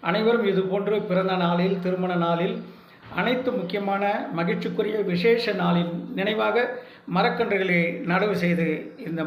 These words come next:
மண்ணை குளிர வைக்க வேண்டும். மனிதனை தவிர எல்லா ஜீவராசிகளும் இயற்கையை, இயற்கைக்கு குந்தகம் விளைவிக்காமல் இயற்கைக்கு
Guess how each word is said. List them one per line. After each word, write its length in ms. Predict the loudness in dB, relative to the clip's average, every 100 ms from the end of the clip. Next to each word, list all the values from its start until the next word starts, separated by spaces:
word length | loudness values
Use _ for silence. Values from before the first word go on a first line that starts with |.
| 0
மண்ணை 260 | 0 0 -2 -2
குளிர 260 | 0 2 2
வைக்க 200 | 0 -2 -2
வேண்டும். 300 | -2 -2 -4 -10 -16 -20 -20 -20 -20 -20 -20 -16 -10 -4 0
மனிதனை 420 | 2 2 2 0 0
தவிர 200 | 0 2 2 2 0 2
எல்லா 160 | 2 2
ஜீவராசிகளும் 680 | 2 2 2 0 0 -2 -2 -2
இயற்கையை, 460 | -2 0 -2 -2 -4 -8 -16 -20 -20 -20 _ _
இயற்கைக்கு 500 | -2 0 0 -2 -2 -2 -4 -10 -14 -20 -20 _ _ _ _ _ -8
குந்தகம் 420 | -2 0 2 2
விளைவிக்காமல் 680 | 2 2 0 0 0 0 -2 -6 -6
இயற்கைக்கு 460 | -4 -2 -4 -2